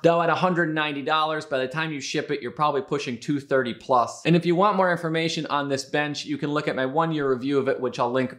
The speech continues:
up here right now, which brings us to our only adjustable bench, which is actually not this bench, even though I'm pointing it to it. It's from the same company, and that's the Rep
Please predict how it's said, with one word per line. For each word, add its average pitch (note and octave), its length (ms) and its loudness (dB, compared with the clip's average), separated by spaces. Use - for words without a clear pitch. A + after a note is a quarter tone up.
up A#2+ 160 2
here C#3 360 2
right A#2+ 380 -4
now, A#2+ 380 -4
which - 220 -8
brings D#3 240 0
us C#3+ 180 0
to D3 220 2
our B2+ 240 2
only G#3 280 4
adjustable D3 500 -2
bench, B2 340 -2
which B2 160 -12
is B2+ 140 -10
actually F3 380 -4
not C3 260 -6
this E3 160 0
bench, C3 380 -2
even C3 180 -6
though A#2+ 120 -2
I'm G#2+ 120 -6
pointing E3+ 400 0
it D3 140 -6
to D3 140 0
it. C3+ 180 0
It's C#3+ 120 -2
from F3+ 160 2
the E3+ 80 2
same C#3+ 280 0
company, D3 540 -2
and C3 100 0
that's C#3+ 200 0
the D3 120 0
Rep C3+ 340 0